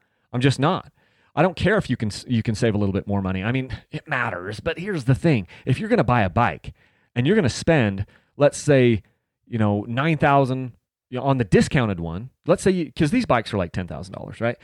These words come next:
So if you can get a thousand dollars off, then it's nine thousand dollars plus the tax and title and tag and blah, blah, blah, and you're gonna be, like, ninety-seven hundred out the door or something like that, depending on where you are. If you did the twenty twenty bike, you're gonna be, like,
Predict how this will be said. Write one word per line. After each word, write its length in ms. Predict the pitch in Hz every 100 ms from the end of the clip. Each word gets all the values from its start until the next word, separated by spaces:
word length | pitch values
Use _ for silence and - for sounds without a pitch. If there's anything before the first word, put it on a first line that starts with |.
| - -
So 220 | 170 156
if 160 | 151
you 100 | 175
can 140 | 240 190
get 140 | 151
a 40 | 120
thousand 300 | 147 151 139
dollars 280 | 131 120
off, 260 | 104 104 104 -
then 240 | 127 131
it's 180 | 127 -
nine 220 | 131 156
thousand 320 | 143 131 117
dollars 260 | 113 107 104
plus 300 | - 175 170
the 80 | 135
tax 400 | - 123 123 -
and 80 | 104
title 320 | 120 127 117
and 100 | 95
tag 260 | 113 117
and 120 | 104 92
blah, 120 | 139
blah, 100 | 131
blah, 240 | 117 117 - -
and 80 | 139
you're 80 | 160
gonna 100 | 156
be, 140 | 127
like, 180 | 113 110
ninety-seven 640 | 113 117 110 - 110 95
hundred 240 | 101 90
out 160 | 85 80
the 60 | 85
door 320 | 82 73 - _ _ -
or 60 |
something 260 | 95 92 87
like 180 | 82 82
that, 180 | - -
depending 260 | - 117 113
on 160 | 98 95
where 100 | 90
you 140 | 82
are. 200 | 58 - _ _ _ _ _ _
If 160 | 120 -
you 80 | 120
did 180 | 151
the 60 | 131
twenty 320 | - 147 131
twenty 300 | - 160 190
bike, 380 | 170 175 180 - _ _ _ _
you're 220 | - 120 123
gonna 220 | 135 131
be, 200 | 131 127
like, 280 | 120 117